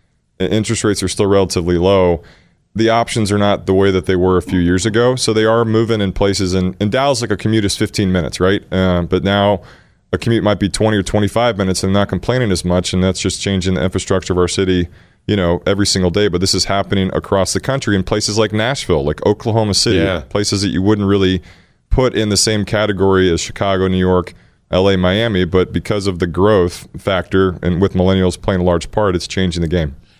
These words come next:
Speaker 2: Gentrification, um, although it gets a bad name at times, some people, you know, "Well, you're forcing other people out," or whatever. It still is growth. It's redeveloping older areas, basically, right? And you're,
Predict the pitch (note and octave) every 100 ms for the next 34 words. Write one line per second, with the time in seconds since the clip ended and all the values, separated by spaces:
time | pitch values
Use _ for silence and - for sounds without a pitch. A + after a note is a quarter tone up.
0 | _ F#3 A3+ - D3 D3 C3+ - A2+ G2
1 | F#2+ G2+ G#2 G2 F#2+ - C#3 D3+ E3 B2+
2 | D3 B2 G2+ A#2 A2 G#2+ G#2 G#2 F2+ G2
3 | F#2 F#2 F#2+ E2+ F#2+ F#2+ F#2 E2+ F2+ E2+
4 | - - A2 C3 B2+ A#2 B2 A#2 G#2+ G2+
5 | G2+ F#2 F2+ F#2 G2+ G#2 F#2 F2+ E2 -
6 | - - D3+ D3 - A#3+ D3+ D3 C#3+ F#2+
7 | - G2+ F#2 F#2 E2+ A#2 E3 C#3+ A#2+ B2+
8 | A#2+ A2+ G#2 G2+ - A#2 A#2 G#2+ G2+ G2
9 | - G#2 G2+ F2+ E2 D2 F2 D#2 - D#2
10 | D2 C#2+ E2+ F#2 F#2 F2 E2+ E2